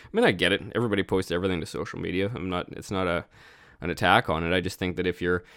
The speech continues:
if you're gonna be doing that, pay more attention, you know, when nobody's watching. That, that still deserves more attention because it's more important. You know, that, those are the building blocks, the foundation. That's the, that's the real, the real meat and potatoes of a relationship.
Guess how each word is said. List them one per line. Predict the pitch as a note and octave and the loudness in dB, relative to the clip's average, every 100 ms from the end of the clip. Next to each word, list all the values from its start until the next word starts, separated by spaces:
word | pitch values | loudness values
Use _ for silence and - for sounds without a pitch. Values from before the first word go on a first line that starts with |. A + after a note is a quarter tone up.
| - - - | -20 -16 -4
if | G#2+ | 6
you're | C#3 | 8
gonna | D#3+ | 8
be | C3 | 8
doing | A2+ A2 | 6 6
that, | G#2+ G#2+ E2+ - G2 | 4 2 -6 -18 -4
pay | C3+ A#2+ A#2 A2+ A#2+ - - | 2 4 4 0 -6 -16 -8
more | G#2 A#2+ C3+ B2+ | 2 6 8 6
attention, | A2 G#2 G2 - F#2 F#2 A#2 | 6 2 2 0 0 0 -4
you | G2 F#2+ | -4 0
know, | F#2 | 2
when | G2 G2 | 4 4
nobody's | G#2+ G2+ F#2+ E2+ | 6 6 2 -2
watching. | D2 A#1 - - F#2 | -4 -4 -8 -10 -2
That, | F#2 D2 | 0 0
that | G2 G#2+ | 0 -2
still | - A2+ G#2+ G2+ A2+ - | 0 2 4 2 -2 -4
deserves | F#2+ G2+ F#2 | 0 2 2
more | G#2 F#2+ G2 | 2 2 4
attention | F2+ F2+ F#2 G2 | 2 -2 -2 -4
because | G2 G2 | -4 -4
it's | G2 | -2
more | A#2+ | 0
important. | A#2+ C#3 A2+ - C3+ | 2 4 2 0 -8
You | E2 F#2+ | -4 -2
know, | |
that, | F#2+ G#2 | 0 0
those | G#2 A2 | 2 2
are | A2 | 2
the | G2 | -2
building | F#2 G2+ G2+ G2 | 2 2 4 4
blocks, | G2 F#2+ - | 4 2 0
the | |
foundation. | G2+ G2 F#2+ F#2 F2+ - F2+ | -4 -2 0 0 -2 -2 -4
That's | F#2+ - | -4 -2
the, | G2 F#2+ - - - - - - _ | 0 0 -2 -20 -20 -20 -20 -20 _
that's | - A#2 | 2 2
the | - G#2 | 4 2
real, | G2+ G#2+ G#2 G2 A#2+ - | 6 6 8 6 4 -4
the | E2+ G2 | -4 0
real | G2+ A#2+ A#2 | 6 8 8
meat | G#2+ G2+ | 8 4
and | G2 | 2
potatoes | F#2+ G#2 F2 D2 - | -2 2 2 2 -6
of | - F2 | -8 -4
a | |
relationship. | E2 E2 D2+ - D2 - - | 0 2 0 -2 -10 -10 -12